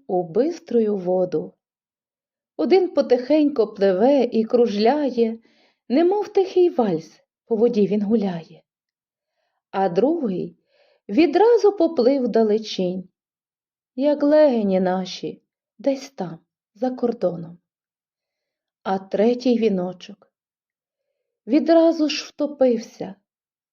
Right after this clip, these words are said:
і в чорную землю немов провалився. Як воїни наші,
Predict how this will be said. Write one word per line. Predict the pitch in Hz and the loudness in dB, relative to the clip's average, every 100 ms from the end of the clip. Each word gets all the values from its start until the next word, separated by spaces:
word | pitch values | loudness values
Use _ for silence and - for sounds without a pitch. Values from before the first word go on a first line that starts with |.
| _ _ _ _ _ | _ _ _ _ _
і | 202 | -6
в | 180 - | -6 -6
чорную | - 359 392 359 330 330 | -2 0 2 2 2 0
землю | 247 302 262 180 180 175 254 - | 2 2 2 -2 -6 -10 -12 -12
немов | 180 180 170 | -8 -6 -6
провалився. | - - 180 190 190 185 _ - 190 _ _ _ _ _ _ _ _ _ _ _ _ 254 | -6 -4 0 0 -2 -6 _ -20 -20 _ _ _ _ _ _ _ _ _ _ _ _ 0
Як | 285 277 | 2 2
воїни | 262 302 330 240 196 180 | 2 4 4 4 2 0
наші, | 180 180 175 - - | -2 -6 -10 -14 -16